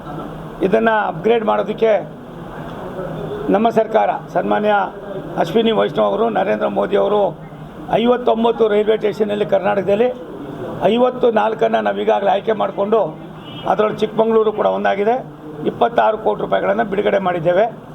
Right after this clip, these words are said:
ಇದನ್ನು ಎಕ್ಸ್ಟೆಂಡ್ ಮಾಡ್ತಕ್ಕಂಥದ್ದು, ಇಲ್ಲಿ ಬೇಕಾಗಿರ್ತಕ್ಕಂಥ ಮೂಲಭೂತ ಸೌಕರ್ಯಗಳ ಜೊತೆಯಲ್ಲಿ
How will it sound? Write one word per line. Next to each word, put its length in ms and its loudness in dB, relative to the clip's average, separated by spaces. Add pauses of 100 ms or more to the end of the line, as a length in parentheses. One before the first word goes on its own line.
(380)
ಇದನ್ನು 240 2
ಎಕ್ಸ್ಟೆಂಡ್ 380 2
ಮಾಡ್ತಕ್ಕಂಥದ್ದು, 720 0 (840)
ಇಲ್ಲಿ 180 0
ಬೇಕಾಗಿರ್ತಕ್ಕಂಥ 640 2
ಮೂಲಭೂತ 520 0
ಸೌಕರ್ಯಗಳ 600 0
ಜೊತೆಯಲ್ಲಿ 500 0